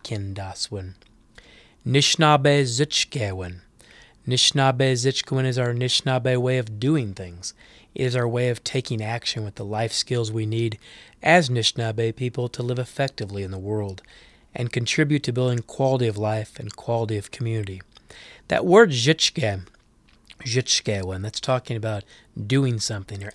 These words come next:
acting in a certain way. So Nishnabé Zichkewin is acting as a Potawatomi, doing things as a Potawatomi. So this might be something like,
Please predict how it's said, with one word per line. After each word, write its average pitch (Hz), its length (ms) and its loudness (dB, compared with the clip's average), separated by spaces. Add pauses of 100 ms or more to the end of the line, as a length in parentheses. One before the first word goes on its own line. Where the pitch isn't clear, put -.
(160)
acting 104 400 -8
in 98 60 -10
a 95 100 -10
certain 110 320 -4
way. 104 320 -4 (480)
So 120 180 -2
Nishnabé 151 680 6
Zichkewin 123 600 0
is 113 160 -2 (540)
acting 135 420 2
as 117 140 -2
a - 40 -12
Potawatomi, 120 460 0
doing 139 480 6
things 110 320 -4 (160)
as 127 240 0
a 107 60 -4
Potawatomi. 107 640 -6
So 123 280 0 (440)
this - 220 0
might 131 200 2
be 127 100 0
something 123 400 -2
like, 117 340 0